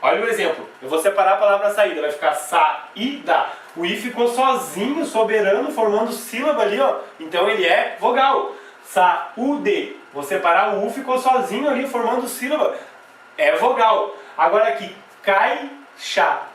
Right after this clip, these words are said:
Ele tá se apoiando numa vogal, só pode ser, tá se apoiando na vogal A. Esse I só pode ser semivogal. Aqui é vogal. Olha o U aqui também, né?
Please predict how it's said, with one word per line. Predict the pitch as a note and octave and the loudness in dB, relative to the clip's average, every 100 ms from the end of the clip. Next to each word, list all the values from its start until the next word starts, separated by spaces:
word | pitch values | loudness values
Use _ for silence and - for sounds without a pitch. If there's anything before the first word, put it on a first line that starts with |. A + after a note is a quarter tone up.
| - | -14
Ele | E3 F3 | -10 -4
tá | G#3+ G#3+ | -2 0
se | A#3 | 0
apoiando | A3 A3 G#3 G#3 - C#4+ | 0 2 0 2 0 0
numa | A#3+ A3 | 0 2
vogal, | G3 F#3+ - - | 2 2 2 0
só | - | -2
pode | - D#3+ D#3+ | 0 0 -2
ser, | - F3 B3 - - - | -4 -2 -2 -2 -8 -8
tá | - | -2
se | F#3+ | -2
apoiando | F#3 F3+ G3 | -2 -2 0
na | G3 | 2
vogal | G3+ G3+ G#3 | 2 2 2
A. | F#3 - - D#3+ | 0 -4 -12 -10
Esse | E3 - F#3 | -10 -8 -8
I | A#3 | -4
só | A#3 G3 | 0 2
pode | G3 F#3+ | 2 2
ser | - G#3 A#3 | 0 -2 -2
semivogal. | - - C#3+ C3+ G3+ - - A#3+ A3 - - - - - | -4 -4 -2 -2 -4 -8 -4 0 2 2 -2 -10 -14 -10
Aqui | - - | -10 -8
é | D3+ | -4
vogal. | F#3+ - - - - - - - - | -2 0 0 -2 -12 -20 -20 -12 0
Olha | - G#3 A#3 | 2 2 2
o | A3+ | 2
U | A#3+ | 2
aqui | G3+ G3+ G#3 G3+ - | 0 -2 -4 -4 -10
também, | F3 E3 E3 G3 - - - | -8 -4 -2 -2 -8 -18 -8
né? | - - | -2 -2